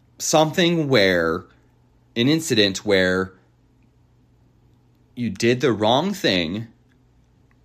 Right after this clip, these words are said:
and you knew it was the wrong thing. Maybe you made an excuse to convince yourself it was okay. Maybe you didn't. But you knew it was the wrong thing and you did it. And then there were consequences.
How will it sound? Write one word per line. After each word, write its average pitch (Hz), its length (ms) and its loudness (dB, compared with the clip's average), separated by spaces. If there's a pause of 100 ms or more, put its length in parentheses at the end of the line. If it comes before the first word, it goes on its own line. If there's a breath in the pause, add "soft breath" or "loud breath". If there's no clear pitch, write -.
(580)
and 113 160 0
you 107 80 0
knew 180 500 4
it 123 120 4
was 110 200 0
the 107 100 -4
wrong 92 300 -2
thing. 104 320 -6
Maybe 143 220 -4
you 160 100 -2
made 139 180 0
an 127 60 -2
excuse 113 540 -4
to 135 120 -10
convince 110 320 -4
yourself 113 300 -4
it 135 60 -8
was 120 180 -8
okay. 110 340 -2
Maybe 127 240 -6
you 131 120 -2
didn't. 95 400 -6 (440 loud breath)
But 123 140 2
you 120 160 4
knew 180 240 6
it 190 80 2
was 190 160 0
the 190 100 0
wrong 156 300 4
thing 131 320 0
and 107 100 -2
you 104 100 -2
did 123 260 0
it. - 400 -4 (1800)
And 107 140 -4
then 98 140 0
there 98 140 0
were 92 100 -2
consequences. - 840 -12